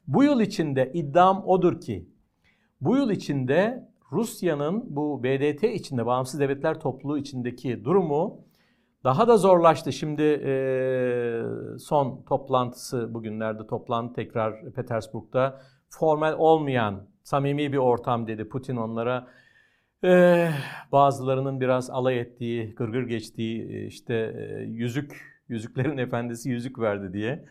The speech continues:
e, dokuz tane yüzük yaptırmış vesaire. E, ama bunların artık aralarındaki birlik, zaten gevşek bir birliktelikti bu Bağımsız Devletler Topluluğu ve Sovyetlerin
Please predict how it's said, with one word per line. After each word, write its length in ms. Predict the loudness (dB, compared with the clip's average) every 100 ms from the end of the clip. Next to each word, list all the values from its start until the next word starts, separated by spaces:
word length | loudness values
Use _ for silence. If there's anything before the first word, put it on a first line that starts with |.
| -20 -20 _
e, 120 | -6 -4
dokuz 300 | -4 -8 -6
tane 260 | -4 -4
yüzük 420 | -6 -6 -8 -10 -4
yaptırmış 600 | -4 -2 -6 -6 -8 -8
vesaire. 760 | -6 -2 -2 -2 -2 -2 -4 -10 -20 _ _ -4
E, 840 | 0 2 2 2 0 -2 -2 -4
ama 280 | -4 -2 -2
bunların 500 | -2 0 2 2 0
artık 380 | 0 0 0 0
aralarındaki 640 | 2 4 2 0 -4 -4 -4
birlik, 260 | -2 -4
zaten 380 | -2 -2 0 -2
gevşek 400 | 0 -2 -2 -4
bir 100 | -4
birliktelikti 640 | -4 -6 -6 -8 -8 -8 -8
bu 340 | -8 -8 -4
Bağımsız 300 | -2 -2 -2
Devletler 420 | -4 -4 -2 -4
Topluluğu 300 | -4 -6 0
ve 60 | 0
Sovyetlerin 640 | 2 2 2 0 0 -2